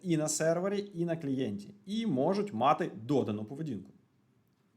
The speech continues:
Серверні компоненти рендеряться лише на сервері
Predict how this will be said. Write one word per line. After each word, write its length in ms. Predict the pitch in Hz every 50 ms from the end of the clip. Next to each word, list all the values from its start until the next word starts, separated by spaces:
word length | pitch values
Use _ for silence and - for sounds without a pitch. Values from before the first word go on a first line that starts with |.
| _ _ _ _ -
Серверні 540 | - - - 208 180 151 135 123 113 120
компоненти 680 | - 151 147 143 185 202 262 285 262 - 165 135 - - -
рендеряться 640 | 131 131 143 156 175 180 175 165 160 165 147 127 -
лише 380 | 123 131 135 131 - 143 123 107
на 160 | 104 135 160
сервері 720 | 160 - - 139 107 104 101 104 117 120 147 180 202 -